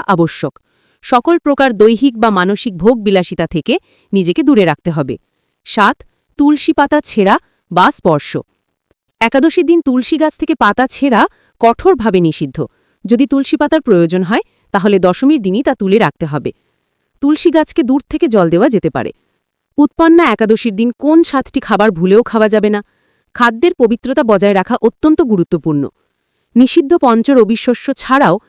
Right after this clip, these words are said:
এই সাত ধরনের খাবার পরিহার করা উচিত। এক, সকল প্রকার ডাল ও ডাল জাতীয় খাদ্য। মুগ, মুসুর, ছোলা, কড়াইশুঁটি, বরবটি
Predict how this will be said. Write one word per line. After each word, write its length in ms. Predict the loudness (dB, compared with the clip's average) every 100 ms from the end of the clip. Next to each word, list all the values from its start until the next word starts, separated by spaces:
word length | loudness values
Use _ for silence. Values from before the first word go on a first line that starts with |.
| _ _ 2
এই 140 | 2
সাত 220 | 2 -2
ধরনের 400 | 0 0 2 0 -2
খাবার 340 | -2 0 0 -2 _ _
পরিহার 340 | 0 2 0 0
করা 220 | 2 2
উচিত। 300 | 2 -2 -8 _ _ _ _ _ -4
এক, 220 | -2 -2 _ _ _ -4
সকল 300 | -2 0 0
প্রকার 300 | 0 0 0 0
ডাল 240 | 2 2 0
ও 40 | 0
ডাল 220 | 2 2 2
জাতীয় 280 | -2 -4 -4
খাদ্য। 300 | -4 -6 -6 -8 _ _ _ 0
মুগ, 240 | 4 6 4 -2 -2
মুসুর, 400 | -2 0 -2 -2 -6
ছোলা, 420 | -6 0 2 2 -2 _ _ -2
কড়াইশুঁটি, 600 | 2 2 0 -4 -4 -4 -4 _ -4
বরবটি 500 | 2 2 2 -2 -2